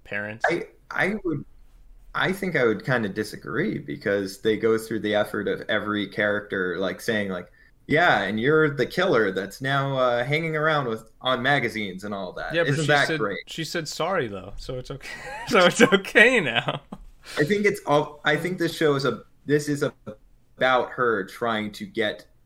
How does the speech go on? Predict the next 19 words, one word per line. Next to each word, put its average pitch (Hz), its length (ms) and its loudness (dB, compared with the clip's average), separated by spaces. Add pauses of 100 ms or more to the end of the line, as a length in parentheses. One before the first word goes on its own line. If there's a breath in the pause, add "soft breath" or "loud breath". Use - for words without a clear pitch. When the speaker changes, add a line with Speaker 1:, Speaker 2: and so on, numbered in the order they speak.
(100)
Speaker 2:
past 117 400 -2
that. 82 240 -8
It 64 100 -8
is - 160 -16
trying 98 440 -8
to 107 80 -16
get 101 220 -6 (100)
her 92 280 -8
to 131 200 -8
the 95 100 -6
point 95 460 -10
where 85 200 -4
she - 180 -12
is 87 140 -10
a 95 60 -12
hero, - 520 -12 (320)
s-, - 240 -10
full 110 220 4
out. 71 360 -2